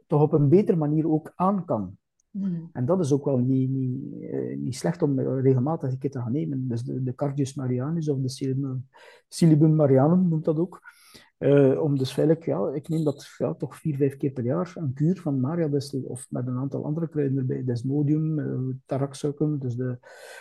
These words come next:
Speaker 1: de paardenbloem. Om feitelijk de lever te gaan aanzetten tot een veel betere ontgiftingsstrategie.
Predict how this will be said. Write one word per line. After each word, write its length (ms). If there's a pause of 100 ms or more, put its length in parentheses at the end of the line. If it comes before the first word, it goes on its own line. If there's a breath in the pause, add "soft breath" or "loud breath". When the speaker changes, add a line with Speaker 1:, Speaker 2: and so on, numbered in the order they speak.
(140 loud breath)
Speaker 1:
de 80
paardenbloem. 720 (680 soft breath)
Om 220
feitelijk 360
de 80
lever 340
te 80
gaan 160
aanzetten 460
tot 160
een 80
veel 200
betere 240
ontgiftingsstrategie. 1080